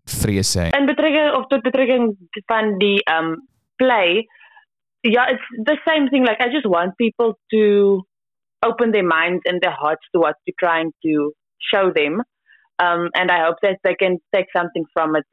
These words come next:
Speaker 2: and that it just inspires them or entertains them. Um, and then, met betrekking tot die industrie, ja, there is a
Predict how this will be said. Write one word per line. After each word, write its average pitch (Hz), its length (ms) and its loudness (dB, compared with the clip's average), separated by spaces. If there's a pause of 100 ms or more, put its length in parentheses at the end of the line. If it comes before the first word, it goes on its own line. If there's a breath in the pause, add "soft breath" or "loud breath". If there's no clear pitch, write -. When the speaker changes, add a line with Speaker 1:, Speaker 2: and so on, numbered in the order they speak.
(120)
Speaker 2:
and 147 400 -2 (160)
that 160 160 2
it 165 120 0
just 202 220 0
inspires 208 640 -2
them 196 220 0
or 165 80 -2
entertains 180 520 -4
them. 170 360 -2 (500)
Um, 185 380 0
and 196 240 -2
then, 185 300 2 (540)
met 196 200 2
betrekking 208 420 -2
tot 196 120 0
die 190 100 0
industrie, 214 720 -2 (640 loud breath)
ja, 269 300 2
there 302 200 0
is 320 280 2
a 285 80 -2